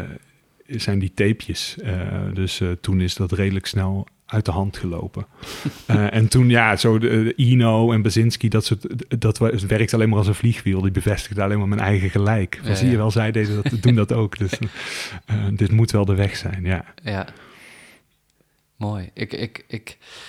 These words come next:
Speaker 2: denk aan, eh, aan een keer dat ik in je studio stond om een, eh, om een stukje saxofoon op te nemen bij inderdaad een van de, ja, een van de geluidswerelden, een van de composities die je aan het maken was op dat moment. En ik merkte de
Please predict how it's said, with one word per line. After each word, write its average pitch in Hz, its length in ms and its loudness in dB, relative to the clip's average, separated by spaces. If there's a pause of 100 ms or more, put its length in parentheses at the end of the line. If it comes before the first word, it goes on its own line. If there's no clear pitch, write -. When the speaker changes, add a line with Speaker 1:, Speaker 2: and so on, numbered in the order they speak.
(220)
Speaker 2:
denk 110 320 0
aan, 107 280 0
eh, 101 200 -2
aan 101 260 -4
een 101 100 -6
keer 101 220 -2
dat 101 120 -4
ik 104 100 -12
in 101 120 -2
je 98 80 -4
studio 104 420 -6
stond 92 400 -8
om 95 220 -6
een, 92 180 -6
eh, 90 320 -8
om 90 80 -8
een 95 60 -8
stukje - 280 -14
saxofoon 104 520 -6
op 101 140 -10
te - 100 -12
nemen 95 300 -4
bij 92 260 -4
inderdaad 90 460 -6
een 92 180 -4
van 90 180 -6
de, 90 200 -8 (1160)
ja, 107 300 -4
een 95 180 -4
van 95 180 -6
de 92 280 -6 (280)
geluidswerelden, 107 800 0
een 104 60 0
van 101 100 -2
de 101 60 -4
composities 107 560 -6
die 117 100 -6
je 110 80 -2
aan 107 80 -2
het 101 100 -4
maken 107 300 -4
was 110 100 -8
op 117 100 -12
dat 113 120 -4
moment. 113 460 -6 (200)
En 113 320 -4 (120)
ik 123 180 -10
merkte 123 480 -4
de 104 160 -10